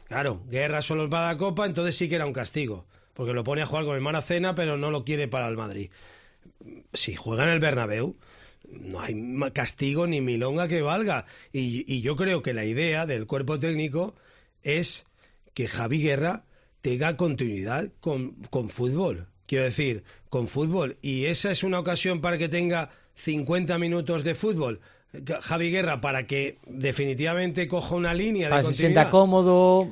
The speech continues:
Speaker 1: Pues,
Speaker 2: buenos
Speaker 1: pues,
Speaker 2: pases,
Speaker 1: esa es
Speaker 2: llegada.
Speaker 1: la idea del cuerpo técnico, de poner a Javi Guerra el otro día. ¿Y cuál es la idea de poner a Hugo Duro? La idea de poner a Hugo Duro es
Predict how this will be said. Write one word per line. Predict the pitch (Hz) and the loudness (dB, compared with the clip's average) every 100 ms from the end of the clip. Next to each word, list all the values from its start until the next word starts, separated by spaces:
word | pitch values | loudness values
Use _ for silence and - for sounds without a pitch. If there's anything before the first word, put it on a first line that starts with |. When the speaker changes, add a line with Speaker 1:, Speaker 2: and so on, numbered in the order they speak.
| 190 | -6
Speaker 1:
Pues, | - 151 | -4 2
Speaker 2:
buenos | 147 151 147 | 4 4 4
Speaker 1:
pues, | |
Speaker 2:
pases, | - 196 - 185 190 | 6 6 6 4 6
Speaker 1:
esa | 190 165 | 6 4
es | 147 | 4
Speaker 2:
llegada. | 139 180 | 6 6
Speaker 1:
la | 180 175 | 8 6
idea | 202 | 4
del | 196 165 | 2 0
cuerpo | 175 160 160 | 0 0 -2
técnico, | 190 233 170 156 | 0 0 0 -2
de | 147 | -2
poner | 139 151 160 | 0 0 0
a | |
Javi | 156 160 156 | 0 0 0
Guerra | 151 151 147 | 0 0 0
el | 143 | 0
otro | 135 131 | 0 0
día. | 160 220 139 - - - | 0 0 -2 -6 -20 -10
¿Y | - 156 | -4 -2
cuál | 202 233 | 0 2
es | 220 | 2
la | 220 | 2
idea | 208 | 2
de | 196 | 2
poner | 185 185 170 | 2 2 2
a | |
Hugo | 147 123 | 0 0
Duro? | 110 101 95 - - - | -4 -6 -10 -16 -12 -2
La | 170 | 0
idea | 233 220 | 2 0
de | 196 165 | 0 0
poner | 185 180 170 | 0 2 2
a | 156 | 0
Hugo | 165 | 0
Duro | 214 208 160 | 2 2 2
es | 131 107 - | 0 -2 -8